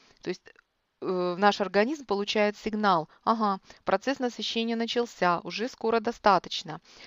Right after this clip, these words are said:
то меняется вкус пищи. Он становится менее таким вкусным, менее острым. Пища становится нейтральным.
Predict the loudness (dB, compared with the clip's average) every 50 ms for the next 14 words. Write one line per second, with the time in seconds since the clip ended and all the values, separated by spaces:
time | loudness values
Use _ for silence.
0 | -10 _ 6 6 6 6 6 _ _ -8 -4 -2 0 2 4 4 6 6 6 4
1 | 2 0 -6 -8 -8 -10 -10 -8 -6 -6 -6 -8 -14 -16 -14 -12 -6 -4 -2 -2
2 | -2 -4 -8 -12 -20 -20 -20 -20 _ 0 2 2 2 0 -2 _ -16 -20 _ _
3 | _ _ _ _ _ _ _ _ -18 -8 4 8 8 8 8 8 4 2 2 0
4 | 0 -2 0 0 0 0 2 0 0 0 0 0 0 0 0 -2 -6 -12 -20 -20
5 | _ -20 -12 -8 -8 -6 -4 -4 -6 -6 -6 -4 -2 0 0 -2 -2 -8 -8 -6
6 | -4 -2 -2 -2 0 0 0 0 0 0 0 0 0 _ -4 -6 -6 -6 -8 -20
7 | -20 -20 _ _ _ -6 -4 -2 -2 -2 -2 -2 -2 -2 -2 0 -2 -4 -4 -4
8 | -6 -6 -4 -6 -6 -2 4 6 6 6 6 4 0 -4 -10 -14